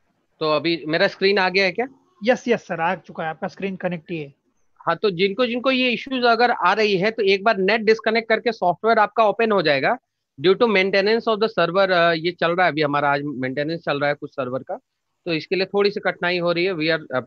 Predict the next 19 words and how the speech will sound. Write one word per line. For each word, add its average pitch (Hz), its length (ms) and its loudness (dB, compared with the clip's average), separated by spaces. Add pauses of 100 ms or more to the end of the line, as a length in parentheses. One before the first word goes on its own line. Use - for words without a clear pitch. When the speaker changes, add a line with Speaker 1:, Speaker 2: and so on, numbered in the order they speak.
(160)
Speaker 1:
we 135 280 -6
are 139 180 0
very 139 200 -2 (100)
sorry 160 200 -2 (120)
for 151 60 -4
that। 156 240 -2 (720)
अ, 127 280 0
तब 127 140 -4
भी 143 140 -2
हम 170 100 0
लोग 175 160 -4
training 156 280 -2
को 185 80 -2
continue 170 440 -4
करेंगे। 170 480 -2 (920)
जो 143 160 -2
मुझे 151 200 -2
बात 143 320 0
आप, 151 140 -4